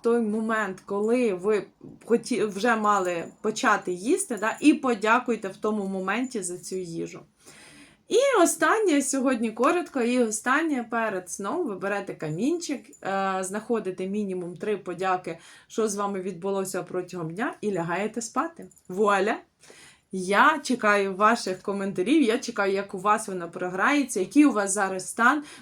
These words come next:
Мені цікаво, у нас уже восьмий день, і ви б вже мали замітити,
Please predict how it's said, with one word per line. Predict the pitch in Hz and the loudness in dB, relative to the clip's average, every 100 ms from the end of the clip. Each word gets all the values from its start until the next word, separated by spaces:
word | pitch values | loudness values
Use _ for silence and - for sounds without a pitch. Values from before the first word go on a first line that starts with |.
| - | -4
Мені | 226 226 | 0 0
цікаво, | 226 233 214 220 190 | 0 0 4 4 2
у | 185 | -2
нас | 190 196 190 | -2 -6 -6
уже | 185 | -6
восьмий | 175 220 359 262 233 | -2 0 0 0 0
день, | 196 190 269 277 | -2 0 2 2
і | - 214 208 | 0 -4 -2
ви | 190 247 | 0 0
б | 247 | 0
вже | 214 196 | -2 -2
мали | 208 220 240 226 | 0 2 4 0
замітити, | 202 208 214 233 214 - 190 | -2 -2 -2 -4 -6 -4 -6